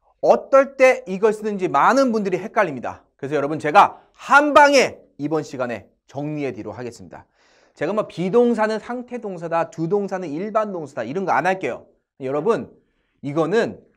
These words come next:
개념을 알고 있어도 연습이 부족해서 안 되는 거예요. 자, 일단은 이 비동사 자체는 뭐냐면은 아무런 뜻이 없어요, 보통.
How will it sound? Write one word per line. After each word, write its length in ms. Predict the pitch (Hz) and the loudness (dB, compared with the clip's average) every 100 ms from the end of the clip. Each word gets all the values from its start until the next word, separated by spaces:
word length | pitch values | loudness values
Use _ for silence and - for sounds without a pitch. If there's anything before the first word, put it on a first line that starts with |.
| _ | _
개념을 440 | - 156 196 190 - | -4 -4 -2 -6 -4
알고 320 | 127 165 180 | -4 -4 -6
있어도 500 | 165 123 165 123 - | -8 -8 -8 -8 -10
연습이 580 | 117 135 240 240 240 233 | -4 0 0 0 -2 -4
부족해서 500 | 160 143 - 123 117 | -6 -10 -10 -12 -14
안 200 | - 120 | -12 -10
되는 220 | 127 110 92 | -8 -10 -12
거예요. 280 | 53 _ _ _ _ _ _ | -20 _ _ _ _ _ _
자, 100 | 131 | -8
일단은 680 | 131 180 196 151 214 120 - _ _ _ _ - | -4 -6 -2 -2 -2 -6 -10 _ _ _ _ -6
이 240 | 220 - | -4 -4
비동사 540 | - 180 202 277 254 226 | -6 -6 -2 0 0 -2
자체는 560 | 170 185 233 147 95 - | -2 -2 -4 -4 -10 -12
뭐냐면은 760 | 117 165 185 143 196 135 - _ _ | -8 -6 -6 -6 -6 -8 -10 _ _
아무런 480 | - 160 294 311 269 | -4 -2 0 0 -2
뜻이 220 | 277 247 | -4 -4
없어요, 380 | 139 131 233 190 | -4 -2 -2 -4
보통. 400 | 123 113 101 87 | -6 -14 -16 -18